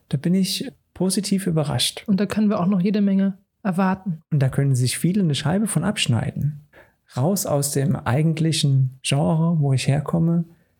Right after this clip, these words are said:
Speaker 1: neue Welten zu
Speaker 2: Und dabei auch so
Speaker 1: entdecken.
Speaker 2: clean bleiben.
Speaker 1: Ja.
Speaker 2: Ich finde, sie hat total viel Raffinesse und Eleganz, ähnlich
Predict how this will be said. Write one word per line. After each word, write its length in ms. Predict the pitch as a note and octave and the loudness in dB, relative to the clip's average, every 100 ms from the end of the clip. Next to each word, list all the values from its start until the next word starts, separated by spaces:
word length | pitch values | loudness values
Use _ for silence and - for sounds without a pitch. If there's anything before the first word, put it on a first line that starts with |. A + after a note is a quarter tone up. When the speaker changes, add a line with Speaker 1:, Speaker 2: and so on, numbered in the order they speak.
| _ _ _ _ - | _ _ _ _ -2
Speaker 1:
neue 320 | C3 D3+ C#3 | 0 2 2
Welten 520 | D3+ D#3 - - - _ _ | 0 -2 -4 -4 -6 _ _
zu 140 | - G3+ | -6 -2
Speaker 2:
Und 100 | G3 | 0
dabei 280 | G3 G#3+ | 0 0
auch 120 | G#3 G#3 | -2 -4
so 80 | - | -2
Speaker 1:
entdecken. 200 | B2+ B2+ | -2 -2
Speaker 2:
clean 220 | B3 A#3+ | 0 0
bleiben. 480 | F#3 E3+ - F#3+ F3+ - - | -2 -4 -2 -2 -4 -8 -2
Speaker 1:
Ja. 220 | D4+ - - | -2 -2 -8
Speaker 2:
Ich 100 | - | -4
finde, 160 | - | -2
sie 140 | G#3 G#3+ | 0 0
hat 120 | G#3+ | -2
total 420 | G3+ - G3+ A3+ | -6 -6 -2 -2
viel 200 | A#3+ A#3+ | -2 -4
Raffinesse 720 | G#3 G#3 G#3+ G3 A3 A3+ - - - - _ | -2 -2 0 0 0 -4 -6 -8 -18 -20 _
und 220 | - G3+ G#3+ | 0 0 2
Eleganz, 840 | G3 F#3+ F#3+ G3+ G#3+ - - - _ _ _ _ _ _ _ | 0 0 0 0 0 -2 -4 -8 _ _ _ _ _ _ _
ähnlich 720 | G#3+ A3+ A3+ A3 G#3 - - | -4 0 0 0 -4 -8 -10